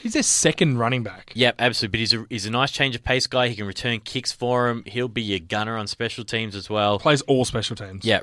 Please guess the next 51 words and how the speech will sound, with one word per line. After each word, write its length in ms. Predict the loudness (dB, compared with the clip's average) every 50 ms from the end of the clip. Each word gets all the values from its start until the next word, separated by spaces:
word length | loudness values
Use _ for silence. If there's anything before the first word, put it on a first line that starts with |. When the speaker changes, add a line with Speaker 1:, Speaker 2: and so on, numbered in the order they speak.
| 0 -2
Speaker 2:
really, 280 | 0 4 4 4 6
really 200 | 6 4 4 4
good 160 | 2 0 0
Speaker 1:
Good 140 | 4 4 6
Speaker 2:
guy. 120 | 6 6 4
Speaker 1:
pick. 280 | 0 -4 -8 -12 -18 -20 -20 -20 -20 _ _ _
Speaker 2:
Minnesota 420 | 2 2 4 4 6 6 6 6
Vikings, 520 | 6 6 6 6 6 4 2 -2 -2 -2 -2
first 340 | 2 2 2 2 2 0 -2
pick. 380 | 0 2 2 2 0 -2 -10 _ -20 -16 -12
Treadwell, 800 | -10 -6 0 2 4 4 4 4 4 4 6 8 8 8 6 4 0 -6 _ 0
get 140 | 2 2 2
a 60 | 2
weapon 540 | 0 2 2 2 2 0 -2 -4 -4 -6 -8
for 180 | -10 -12 -12
Teddy, 480 | -8 -6 -4 -4 -2 -2 -4 -6 -8 -6 -2
very 240 | -2 0 0 0 -2
un-Roosevelt. 920 | -2 -2 -2 -4 -2 0 2 2 2 0 -2 0 0 2 2 0 0 -4 _ _ _ _ _ -12 -2
Speaker 1:
Love 260 | 4 6 8 8 8 8
it 60 | 8
in 120 | 8 8 8
the, 100 | 6 4
in 120 | 4 4
the 100 | 4 4
red 200 | 4 2 0 0
zone. 340 | 0 -2 -2 -2 -4 -6 -8 -12 -14 _ 0
That's 240 | 0 0 0 -2 -2
when, 160 | 2 2 2
that's 100 | 4 6
Speaker 2:
Big, 80 | 6
Speaker 1:
where 60 | 8 8
they 60 | 8 6
Speaker 2:
tall 180 | 6 6 8 8
Speaker 1:
struggled 260 | 8 8 8 6 6
Speaker 2:
target, 160 | 8 8 6
Speaker 1:
last 220 | 6 4 2 2
year. 140 | 4 4 6
Speaker 2:
six 160 | 4 4 2
two, 220 | 2 0 0 0 0
two 240 | -2 -4 -4 -4 -4
twenty-one. 680 | -4 -4 -4 -2 0 0 0 0 0 -2 -2 2 4 6
Speaker 1:
When 100 | 8 10
you're 160 | 12 12 10
in 80 | 10
the 80 | 8 8
red 220 | 8 8 6 8
zone 240 | 8 8 8 8 8
and 160 | 6 6 6
they 120 | 4 4 4
stack 420 | 2 2 2 2 2 2 4 4 4
up 260 | 4 4 2 0